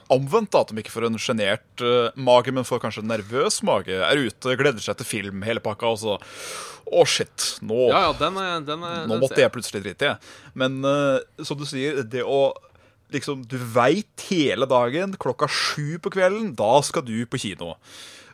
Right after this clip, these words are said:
Speaker 1: Hele veien fram til da, så har du hatt tid til å gå på dass opp til flere ganger, og det har du, men du har pissa. Og så endelig kommer du til kino, og så, «Nei, faen, nå må jeg drite nå.» Det er,
Speaker 2: Det
Speaker 1: <laughs> er
Speaker 2: er
Speaker 1: veldig rart.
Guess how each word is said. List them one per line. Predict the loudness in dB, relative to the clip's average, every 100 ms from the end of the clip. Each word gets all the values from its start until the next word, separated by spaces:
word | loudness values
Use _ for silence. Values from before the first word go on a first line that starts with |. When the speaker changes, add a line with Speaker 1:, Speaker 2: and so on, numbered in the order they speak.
| _ -18
Speaker 1:
Hele | -6 0 2 6 6
veien | 6 6
fram | 2 2
til | 4
da, | 4 4
så | 2 -4
har | -2 0 2
du | 4
hatt | 4 2 0
tid | -4 -4 -4
til | -2
å |
gå | -2
på | 4
dass | 4 4 -2
opp | -4 -8
til |
flere | -10 -2 0 2 2
ganger, | 2 0 0
og | 0 0
det | 0 0
har | 2 4
du, | 4 2
men | 2
du | 0
har | 0
pissa. | -2 -4 -6 -10 _ -20 -14 -2
Og | -2
så | 2
endelig | 4 4 2 2 4
kommer | 4 2
du | 0
til | -2 -2
kino, | -2
og | -4
så, | -2
«Nei, | -2
faen, | 0 -2 -2 -4
nå | -2
må | 0
jeg | 0
drite | -4 -10
nå.» | -16 -18 -20 -20 -2
Det | 4 4
er, | 2 0 0 0 -2
Speaker 2:
Det | -2 -2
Speaker 1:
<laughs> | 2
er | 2
Speaker 2:
er | 2 0
Speaker 1:
veldig | -2 -2
rart. | -2 -2 -2